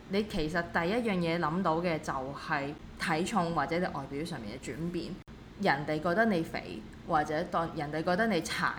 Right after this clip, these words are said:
嘅時候，佢單單嘅一句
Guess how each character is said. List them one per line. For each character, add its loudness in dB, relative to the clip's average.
嘅 -4
時 -6
候， 0
佢 6
單 6
單 4
嘅 -2
一 2
句 0